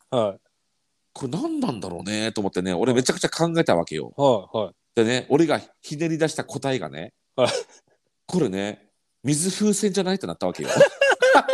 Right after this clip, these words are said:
Speaker 2: でね、もうその一ケース丸ごと持ってさ、庭に飛び出てさ、<laughs> 庭に飛び出て、に-、庭先であった蛇口、蛇口にね、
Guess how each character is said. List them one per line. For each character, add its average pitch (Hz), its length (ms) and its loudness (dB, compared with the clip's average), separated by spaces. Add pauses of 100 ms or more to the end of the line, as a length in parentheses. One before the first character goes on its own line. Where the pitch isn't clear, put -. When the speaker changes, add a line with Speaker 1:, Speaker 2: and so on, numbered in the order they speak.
(760)
Speaker 2:
で 175 100 4
ね、 190 220 2 (280)
も 160 80 6
う 156 40 6
そ 175 120 -4
の 147 220 -6 (100)
一 - 240 -2
ケ 220 160 -6
ー 208 40 -2
ス 208 120 -12
丸 170 220 -4
ご 202 80 -4
と 202 100 -6
持 175 100 -8
っ - 40 -12
て 127 100 -10
さ、 82 280 -6
庭 170 200 -4
に 165 120 -8
飛 143 120 -16
び 135 60 -10
出 143 100 -8
て 110 100 -10
さ、 - 300 -8 (640)
<laughs> - 640 -2
庭 233 240 6
に 196 100 -2
飛 208 180 2
び - 20 -2
出 208 100 2
て、 175 320 2 (680)
に-、 170 260 -6 (300)
庭 214 120 4
先 247 240 -4
で 226 80 4
あ 220 40 2
っ 220 140 -6
た 127 300 2 (260)
蛇 202 240 -4
口、 165 360 -10
蛇 190 220 -4
口 190 120 -16
に 120 100 -14
ね、 110 280 -10